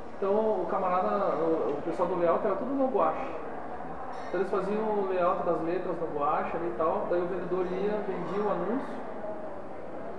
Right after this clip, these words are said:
aí o, o, o, o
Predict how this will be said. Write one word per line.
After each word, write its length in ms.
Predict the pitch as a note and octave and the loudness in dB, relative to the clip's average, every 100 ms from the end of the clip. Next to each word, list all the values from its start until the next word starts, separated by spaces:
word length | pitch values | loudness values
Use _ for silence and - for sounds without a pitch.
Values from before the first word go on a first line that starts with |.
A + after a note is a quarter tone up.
| - - - - - - - D#3 | -8 -8 -8 -8 -8 -8 -4 6
aí 120 | E3+ | 8
o, 60 | G3 | 8
o, 40 | |
o, 1800 | G#3 A3 - F3 E3+ E3 D3+ - D#3 D#3 D3+ D3 D3 C#3+ C#3 B2+ | 6 4 4 4 6 4 2 2 2 2 2 0 -2 -2 0 -2
o 40 | - | -2